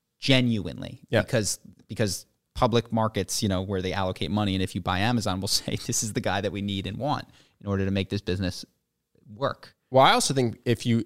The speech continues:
Speaker 2: if you step back, I also think people are pointing, they're, you're trying to solve the wrong problem, which is we just talked about it. Even the average net worth in the country is so low that even if you made housing extremely cheap, people still couldn't afford it.
Speaker 1: Mm-hmm.
Speaker 2: So the question is,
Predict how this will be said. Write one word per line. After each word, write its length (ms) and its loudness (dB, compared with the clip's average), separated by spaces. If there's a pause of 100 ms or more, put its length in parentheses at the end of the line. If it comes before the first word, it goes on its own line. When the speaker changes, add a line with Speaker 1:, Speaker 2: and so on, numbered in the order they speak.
(140)
Speaker 2:
if 120 -8
you 40 4
step 280 4
back, 340 4
I 80 4
also 220 6
think 120 2
people 220 2
are 60 2
pointing, 380 0
they're, 220 0
you're 100 -6
trying 180 6
to 40 6
solve 200 6
the 80 4
wrong 140 2
problem, 460 2
which 180 -4
is 300 2 (2000)
we 100 0
just 160 2
talked 120 8
about 140 4
it. 220 4
Even 320 6 (320)
the 200 4
average 340 4
net 160 4
worth 280 4
in 120 0
the 140 2
country 340 0
is 80 0
so 160 4
low 220 6
that 100 0
even 220 0
if 120 -4
you 80 -2
made 160 2
housing 400 2
extremely 540 -2 (420)
cheap, 420 0
people 260 -2
still 220 0
couldn't 280 -2
afford 320 -4
it. 80 -20 (180)
Speaker 1:
Mm-hmm. 200 -12
Speaker 2:
So 100 -6
the 20 0
question 240 6
is, 180 4